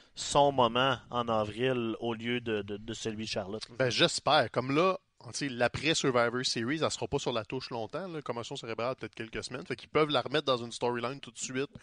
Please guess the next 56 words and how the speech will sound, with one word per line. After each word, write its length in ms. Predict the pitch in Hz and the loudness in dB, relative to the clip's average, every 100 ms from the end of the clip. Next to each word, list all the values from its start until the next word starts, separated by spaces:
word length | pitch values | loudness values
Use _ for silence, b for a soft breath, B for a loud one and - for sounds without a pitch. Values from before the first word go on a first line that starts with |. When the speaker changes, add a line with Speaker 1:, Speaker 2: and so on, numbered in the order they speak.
| b b | b b
Speaker 2:
puis 80 | - - | -20 -18
attendre 420 | - 127 123 117 | -10 -6 -6 -6
avant 180 | 104 107 | -6 -6
de 60 | 107 | -6
la 80 | |
faire 200 | 101 110 | -2 -2
se 100 | 113 | -2
battre. 340 | 104 117 226 - B B B B _ 110 | -2 0 0 -8 B B B B _ -14
Euh, 360 | 104 98 98 95 | -12 -10 -10 -10
faut 220 | - 110 | -6 -4
juste 160 | 127 - | -4 -4
que 60 | |
tu 140 | 123 120 | -4 -4
lui 100 | 110 | -2
envoies 200 | 110 120 | -2 -4
une 60 | |
méchante 340 | 117 110 123 117 | -4 -4 -4 -4
dans 100 | 104 | -8
les 140 | 101 | 0
pattes. 300 | 139 151 - b b b b b b - | 2 2 -2 b b b b b b -10
À 60 | |
SmackDown, 400 | - 117 110 156 | -8 -4 -2 0
il 40 | 156 | 2
y 20 | |
en 120 | 143 | 2
a 100 | 123 | 2
pas. 220 | - 117 - _ _ _ _ _ | 0 -6 -8 _ _ _ _ _
Donc, 300 | 123 123 120 - | -4 -4 -4 -6
c'est 200 | - 117 | -4 -4
l'occasion 560 | 110 123 110 104 123 | -2 -2 0 -2 -4
de 80 | 113 | -4
peut-être 360 | - 113 110 - | -6 -6 -6 -6
utiliser 320 | - 107 104 | -10 -8 -8
H 200 | 98 - | -6 -4
K. 140 | - - b b b b - | -4 -6 b b b b -16
C'est 180 | - | -16
peut-être 280 | - 123 117 | -2 0 0
de, 140 | 113 113 | -2 -2
de, 100 | 117 | -2
de 160 | 113 123 | 0 2
tourner 460 | - 139 156 170 | 4 4 2 0
quelqu'un, 440 | 165 135 - 160 214 | 2 0 2 2 2
parce 160 | 123 | 0
que 100 | - | 2
il, 280 | 139 123 120 - - _ _ | 2 2 -6 -16 -20 _ _
il, 300 | 113 101 98 | -18 -16 -14
c'est 100 | - | -10
pas 80 | 131 | -8
Sonya 320 | - 113 113 | -8 -8 -10
Deville 440 | 107 95 113 123 117 | -8 -6 -4 -6 -8
qui 60 | - | -8
va 80 | 101 | -8
faire 160 | 110 | -6
une 100 | 110 | -8
rivalité 500 | 107 104 101 98 120 | -10 -8 -8 -6 -4
avec 180 | 107 104 | -4 -6